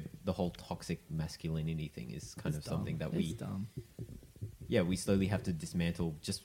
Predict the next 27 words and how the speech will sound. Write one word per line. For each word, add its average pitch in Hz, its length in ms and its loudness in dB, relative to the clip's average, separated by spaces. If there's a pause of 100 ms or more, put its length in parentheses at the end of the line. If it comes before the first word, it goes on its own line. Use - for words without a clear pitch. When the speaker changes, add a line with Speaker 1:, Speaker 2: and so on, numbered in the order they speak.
(260)
Speaker 1:
literally 98 360 4
by 80 180 0 (920)
proving 87 460 4 (400)
those 82 200 2
stereotypes 78 760 0
wrong 78 240 0 (260)
and 80 220 -2 (600)
combating 82 380 4
them 78 200 -2
with - 260 -4 (300)
each, - 360 -2
each 92 200 0
things 80 300 -2
that 80 120 0
we, 78 160 -2 (680)
the, 170 140 2 (260)
each - 320 4
of 92 100 -2
the 87 80 2
things 80 240 0
that 80 100 0
we 78 100 -2
do. - 180 -8 (760)
Um, 78 340 -2 (120)
whether 80 240 2
that 78 200 0
be, 78 240 -2